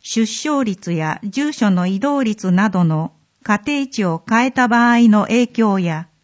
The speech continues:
結婚、出産、転出入などの意向調査などを含めて、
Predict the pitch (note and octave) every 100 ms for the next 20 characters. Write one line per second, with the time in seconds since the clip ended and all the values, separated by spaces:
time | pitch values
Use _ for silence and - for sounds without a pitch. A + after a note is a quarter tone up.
0 | _ _ _ _ _ _ _ _ - G#3+
1 | - - C#4 B3+ B3+ A#3+ A3 - B3+ A#3
2 | G#3+ - - _ _ C4+ C#4 D4 - C4+
3 | A3+ F#3+ E3+ F#3 G3+ F3+ E3 D#3 - A#3
4 | - D4+ D4 C#4+ C4+ C#4 B3 G3 G#3+ A3
5 | F#3 D#3+ D3+ - A#3 G3 - D#3+ D3+